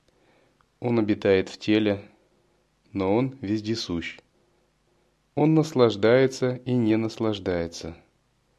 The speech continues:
Он есть разум в каждой своей части.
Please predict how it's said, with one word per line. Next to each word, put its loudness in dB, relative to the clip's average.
Он 0
есть -4
разум 0
в -20
каждой 0
своей -4
части. -6